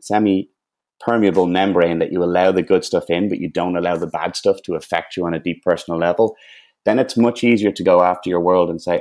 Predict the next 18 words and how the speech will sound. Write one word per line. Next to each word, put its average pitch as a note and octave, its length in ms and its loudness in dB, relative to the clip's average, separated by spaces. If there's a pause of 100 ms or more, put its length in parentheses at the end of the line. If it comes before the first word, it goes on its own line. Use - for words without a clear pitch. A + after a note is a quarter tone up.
"Okay, F#2+ 240 0
well, F2 220 0
what G2+ 180 2
is, G2 480 -2 (420)
what - 220 0
does G2 220 2
need F2+ 240 0
fixing?" - 360 -4 (600)
And F2 100 -2
you F2+ 120 2
can E2+ 500 -2 (220)
compartmentalize G2 920 -2
that E2+ 200 -2
into, E2 460 -4
"Okay, F#2 300 0
this F#2 240 -4
one A2+ 400 0
thing G2+ 380 -2